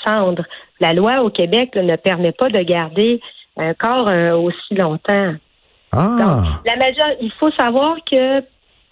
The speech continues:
Speaker 1: pendant la, la pandémie, euh, beaucoup de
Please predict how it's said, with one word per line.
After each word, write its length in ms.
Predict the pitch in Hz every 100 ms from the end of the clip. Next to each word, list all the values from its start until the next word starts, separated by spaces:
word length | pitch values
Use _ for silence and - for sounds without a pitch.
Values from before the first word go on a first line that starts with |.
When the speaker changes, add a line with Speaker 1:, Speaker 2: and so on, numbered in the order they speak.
| -
Speaker 1:
pendant 280 | 233 233
la, 220 | 254 226 196
la 120 | 190
pandémie, 840 | 233 240 214 208 202 226 262 277 - - - - -
euh, 300 | 185 180 180 165 185
beaucoup 400 | 247 - 294 285
de 180 | 190